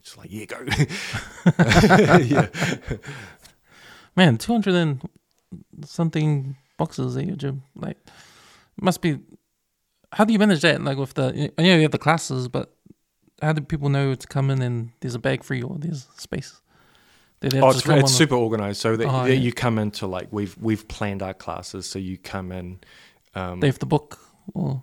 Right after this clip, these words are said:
Speaker 1: Oh, so you, you have to register. So you register through our website. And at the moment, unfortunately, you will, you, they'll get an email back saying, "Unfortunately, we're full. We can't take any more young people on,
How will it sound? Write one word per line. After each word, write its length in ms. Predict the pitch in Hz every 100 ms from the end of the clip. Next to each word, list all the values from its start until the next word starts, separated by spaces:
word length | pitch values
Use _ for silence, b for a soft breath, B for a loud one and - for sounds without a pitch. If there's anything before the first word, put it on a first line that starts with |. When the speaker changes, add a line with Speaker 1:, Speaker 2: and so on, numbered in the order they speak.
| -
Speaker 1:
Oh, 240 | 131 135 - -
so 220 | - - 120 113
you, 380 | 110 107 110 113
you 180 | 113 107
have 120 | 104
to 80 | 101
register. 680 | 90 117 131 - - 202 208
So 140 | - 107
you 140 | 98
register 460 | 92 101 95 - 98
through 240 | - 95
our 80 | 92
website. 560 | 95 90 - 90 90 - b b b b b _
And 300 | 98 95 95 -
at 180 | 123 -
the 80 | 104
moment, 480 | 101 101 117 113 -
unfortunately, 600 | 98 - 110 - 98 92
you 120 | 92
will, 180 | 90 95 _
you, 220 | 98 87 -
they'll 140 | 98 90 -
get 60 |
an 100 | - -
email 260 | 98 87
back 300 | 85 90 -
saying, 380 | - 87 87 87 -
"Unfortunately, 600 | 95 - - - - 87
we're 180 | 85 90
full. 260 | - - 98
We 100 | 98
can't 240 | - 90
take 220 | - 85
any 100 | 90
more 180 | 90 90
young 160 | 90 90
people 280 | - - 90
on, 240 | 107 127